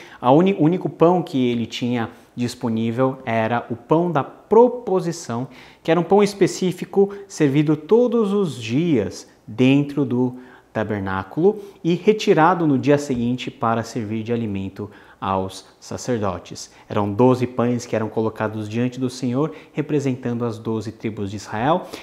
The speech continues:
e a lei era expressa no sentido de proibir o consumo desse pão santificado por outras pessoas.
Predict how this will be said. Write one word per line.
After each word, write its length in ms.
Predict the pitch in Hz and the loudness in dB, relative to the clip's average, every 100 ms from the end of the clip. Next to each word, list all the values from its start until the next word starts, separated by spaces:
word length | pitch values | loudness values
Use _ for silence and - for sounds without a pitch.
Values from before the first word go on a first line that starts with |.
| - | -2
e 80 | 202 | 4
a 80 | 220 | 8
lei 400 | 180 180 233 175 | 10 8 8 4
era 180 | - 143 | 2 4
expressa 800 | 156 - - - 175 185 180 127 | 2 0 -2 4 6 4 0 -4
no 100 | 120 | -4
sentido 480 | - 117 - 131 117 | -4 -6 -4 -4 -2
de 120 | 123 | -4
proibir 960 | - 226 262 277 185 120 160 180 - - - - | -2 2 4 4 2 0 4 4 2 -6 -20 -8
o 80 | 135 | -6
consumo 680 | 123 143 135 - - 214 196 | 0 2 2 -2 0 2 2
desse 320 | 151 147 151 | 2 0 -2
pão 380 | - 131 131 113 - - | -2 2 2 0 -8 -18
santificado 1000 | - 113 113 - - 104 110 107 110 127 - - _ | -8 -4 -4 -6 -8 -4 0 2 0 -4 -6 -20 _
por 260 | - 107 - - | -6 -4 -6 -6
outras 640 | 98 95 - 95 - - _ _ | -8 -6 -6 -8 -8 -16 _ _
pessoas. 580 | 143 - - 92 - - | -4 -4 -8 -10 -12 -20